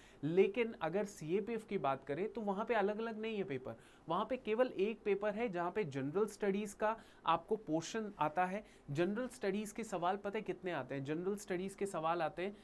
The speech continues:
एक सौ पच्चीस क्वेश्चंस होंगे ना, वन ट्वेंटी फ़ाइव क्वेश्चंस होंगे, किसमें? अ, आपके पेपर वन of सीएपीएफ़ में। तो आपको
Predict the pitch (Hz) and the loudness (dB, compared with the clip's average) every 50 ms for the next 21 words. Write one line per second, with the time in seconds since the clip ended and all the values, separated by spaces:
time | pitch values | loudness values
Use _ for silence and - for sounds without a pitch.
0 | - - - - - 196 196 - - 240 208 - - 185 - - - - 226 - | -20 -16 -2 2 2 2 2 0 -2 -2 0 2 2 2 2 0 -4 -6 -6 -2
1 | - 208 196 196 196 - 214 214 208 208 - 190 202 202 170 143 123 123 135 165 | 0 2 2 2 2 -2 -4 -4 -2 -2 -2 0 0 0 0 -2 -2 -4 -6 -8
2 | - - - - - - - - - 135 143 170 208 233 214 208 214 208 208 220 | -10 -14 -20 -20 -20 -20 -20 -16 -8 -2 0 0 0 0 0 2 2 2 2 2
3 | 214 226 220 208 208 - - 180 180 - - 214 196 202 - 190 185 185 165 165 | 0 0 -2 -2 -2 0 -2 -2 0 -2 -4 -6 -4 -2 0 0 0 0 0 -2
4 | 190 - - - - - - 190 190 196 - 233 269 269 - - - - - - | -4 -6 -12 -20 -20 -4 -2 -2 -2 0 -2 -2 -2 -4 -6 -10 -20 -20 -20 -14
5 | - - 147 151 156 151 - 165 165 165 - - - - - 170 165 170 - 208 | -4 0 2 4 4 4 4 4 2 2 2 0 0 2 2 0 0 2 2 2
6 | 202 196 190 190 196 196 196 - - 180 175 185 190 190 175 156 156 156 - 190 | 4 4 4 2 2 0 -2 -4 -6 -2 0 0 0 2 0 -2 -2 -4 -6 -8
7 | 233 254 - - - - - - 190 - - 175 247 254 208 208 - - 226 220 | -8 -8 -12 -16 -20 -12 -8 -6 -4 0 4 6 6 6 6 4 2 2 4 4
8 | 240 - | 4 2